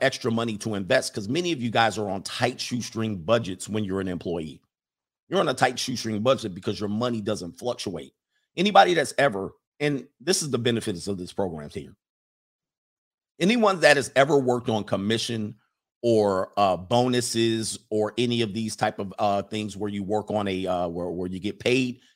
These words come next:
to kill, you eat what you kill, essentially.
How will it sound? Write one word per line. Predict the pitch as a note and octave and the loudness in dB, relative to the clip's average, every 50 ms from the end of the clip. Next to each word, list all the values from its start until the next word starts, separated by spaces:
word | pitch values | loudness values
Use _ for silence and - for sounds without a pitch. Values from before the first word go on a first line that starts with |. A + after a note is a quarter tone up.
| _ _ _ | _ _ _
to | - B2 | -8 -8
kill, | - - - C#3 C#3+ C#3+ - | -6 -2 -2 -2 -2 -2 -8
you | D3 C#3 A#2+ B2 C3+ - | -10 -4 -4 -4 -4 -4
eat | F3+ F3+ - - | -6 -6 -4 -4
what | E3 C#3+ - - | -4 -2 -2 -4
you | B2 | -8
kill, | - - B2+ A2+ G2+ F#2+ E2+ E2 | -6 -4 -2 -2 -2 -2 -4 -6
essentially. | D2+ - - F#2 E2 - - A1 A#1 B1+ | -6 -6 -6 -6 -8 -10 -14 -14 -18 -20